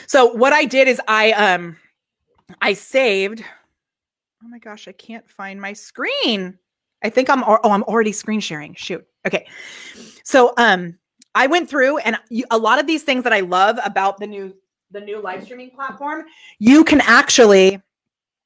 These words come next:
still use. <clears throat> I think I have to do my entire screen 'cause I don't know if I can do an incognito window on here. Can I?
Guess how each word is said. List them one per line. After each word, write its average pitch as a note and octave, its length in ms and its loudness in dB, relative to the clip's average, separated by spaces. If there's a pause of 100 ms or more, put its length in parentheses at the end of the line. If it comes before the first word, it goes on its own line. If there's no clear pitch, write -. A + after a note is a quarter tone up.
(260)
still B3 440 2
use. G3 680 0 (180)
<clears throat> B3 180 -16
I G#3+ 480 -2
think F#3+ 180 -16
I F#3 60 -10
have F3+ 160 -18
to - 60 -20
do E3+ 80 -14
my D#3+ 120 -12
entire - 400 -14
screen - 380 -14
'cause - 160 -20
I E3 60 -14
don't F#3 140 -14
know F3+ 80 -8
if F3 80 -8
I E3 60 -6
can E3+ 160 -12
do F#3 240 -6
an E3+ 120 -8
incognito D#3+ 480 -6
window D#3+ 260 -8
on E3 120 -10
here. E3+ 180 -12
Can E3 260 -16
I? C4 220 -12